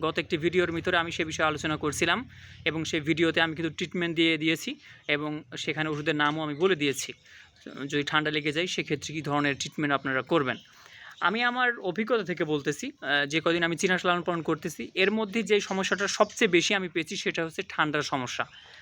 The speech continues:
ঠান্ডা থেকে আপনি আপনার হাঁসকে যদি সেফ রাখতে পারেন, ইনশাআল্লাহ আপনার হাঁস সুস্থ থাকবে, সুন্দর থাকবে। যত্ন কী করতে পারি, খাবার কী দিতে পারি, এ সম্পর্কে যদি একটু বলি, তাহলে আপনারা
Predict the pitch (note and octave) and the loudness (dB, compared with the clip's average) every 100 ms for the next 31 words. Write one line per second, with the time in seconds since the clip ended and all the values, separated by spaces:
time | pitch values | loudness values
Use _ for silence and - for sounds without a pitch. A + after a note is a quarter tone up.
0 | - - - - - F#3 G#3 A3+ A3+ A3+ | -20 -20 -20 -14 0 2 2 0 2 2
1 | G#3 G#3+ G3+ G3+ G3+ E3 E3+ - F#3 G3 | 2 0 2 2 2 2 -4 -6 -8 -8
2 | - E3+ F3 - F3+ E3+ F3 C4 - D3+ | -6 0 0 0 0 2 2 -4 -12 -8
3 | - D3+ D3 C#3+ D3 C#3 B2+ C#3 - - | -4 -2 -2 -2 -2 -2 -2 -4 -4 -8
4 | D3 D#3+ - C#3 A#2+ - D3+ C#3+ - B2 | -6 -4 -2 -2 -4 -6 -2 -2 -2 -6
5 | B2+ - - - - - D#3 F3+ F#3 G#3+ | -8 -16 -20 -20 -20 -6 0 2 2 2
6 | F#3+ G3 F#3 F3 E3 E3 G3 - E3+ D#3+ | -2 0 2 2 2 2 0 0 2 2
7 | - D#3+ D#3+ C#3+ C3+ F3+ _ D#3+ D#3+ D3 | 0 -10 -6 -4 -6 -8 _ -8 -6 -6
8 | D3+ D3+ D3+ D#3 - D3 D3 D#3+ D#3+ C#3 | -6 -6 -4 -4 -4 -6 -4 -2 -2 -2
9 | D3 D3 C#3 C3+ D3 C#3 C#3 | 0 0 0 -2 -4 -2 0